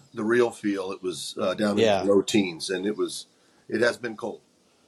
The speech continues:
Speaker 1: Not, not enjoying that.
Speaker 2: <clears throat> Yeah, well, uh, welcome to the Northeast in the winter, you know? <laughs>
Speaker 1: Yeah, man.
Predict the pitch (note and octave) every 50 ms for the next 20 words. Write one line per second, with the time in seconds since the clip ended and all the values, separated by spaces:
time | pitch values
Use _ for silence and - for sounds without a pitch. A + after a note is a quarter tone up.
0 | _ _ A#2+ B2 B2 B2+ - - A#2+ B2 B2+ C3 B2+ A#2+ A2 B2+ B2 A2+ A2+ A2
1 | G#2 A2 A2 G2+ F#2 - - _ _ _ _ _ _ _ _ _ _ _ _ -
2 | D3+ - A2 B2 C3+ C3+ C3 A#2+ G#2+ A2 A2 A2 A2 A2 _ _ _ _ _ _
3 | _ - - - _ _ _ _ A2 A#2 B2+ C3 C3 B2 A#2 - _ _ _ _
4 | _ _ A2+ A#2 C3+ D3+ - F3 D3 - - D#3+ F3 F3 F3+ F3+ E3+ F#3 F#3 F#3+
5 | - G3+ G3 A3 G#3 G3 C#3+ - - G#2 G2+ G#2 A2 A#2+ C#3 D#3+ - _ _ D3
6 | - - G3 - - G#3+ - A2 G#2+ G2+ G2 F#2+ -